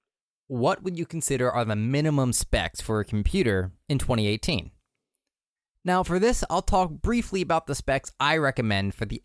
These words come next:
average case computer in twenty eighteen. This computer should really last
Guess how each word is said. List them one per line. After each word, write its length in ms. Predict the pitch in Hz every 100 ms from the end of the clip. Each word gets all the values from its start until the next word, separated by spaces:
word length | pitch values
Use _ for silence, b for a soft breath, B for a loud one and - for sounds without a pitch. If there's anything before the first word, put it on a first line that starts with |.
| -
average 440 | 156 151 147 -
case 260 | 123 104 -
computer 520 | 101 - 95 90 85 _ _ _ -
in 120 | 120
twenty 320 | - 107 95
eighteen. 480 | 90 - 98 76 - _ _ _ _ _ _ _ _ _ _ _ -
This 160 | 202 -
computer 480 | 254 233 226 214
should 200 | 214 -
really 240 | 180 226 240
last 400 | 196 185 175